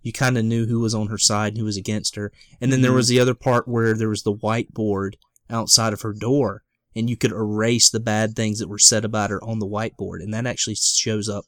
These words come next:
Speaker 1: on the ledge scene as well.
Speaker 2: Yeah. Um, you could also, um, erase the, the link to her,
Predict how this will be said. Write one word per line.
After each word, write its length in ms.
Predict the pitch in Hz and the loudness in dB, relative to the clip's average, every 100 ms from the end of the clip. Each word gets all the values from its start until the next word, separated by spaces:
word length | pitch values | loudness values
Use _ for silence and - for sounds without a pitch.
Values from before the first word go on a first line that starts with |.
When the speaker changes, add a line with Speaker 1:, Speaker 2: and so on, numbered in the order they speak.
| - | -8
Speaker 1:
on 140 | 107 | -8
the 80 | 101 | -6
ledge 340 | 101 98 - | -6 -6 -2
scene 280 | - 104 90 | -4 -4 -10
as 120 | 101 | -12
well. 300 | 113 107 110 _ _ - - _ _ _ _ | -12 -12 -14 _ _ -20 -20 _ _ _ _
Speaker 2:
Yeah. 220 | - 123 127 _ _ - | -4 -4 -4 _ _ -4
Um, 320 | 127 123 120 | -2 -2 -4
you 100 | 147 | -6
could 140 | - 143 | -2 2
also, 760 | 143 147 - 127 123 117 123 - | 2 0 0 2 2 2 0 -4
um, 400 | 131 113 110 110 - - | -4 -4 -4 -8 -12 -6
erase 500 | 135 113 113 113 - | -2 0 0 -2 -4
the, 480 | 120 113 113 117 135 _ | -4 -2 -4 -6 -12 _
the 180 | 139 120 | -10 -6
link 340 | 113 127 131 - | -2 0 -2 -8
to 140 | - 113 | -8 -4
her, 400 | 120 110 107 | -2 -2 -4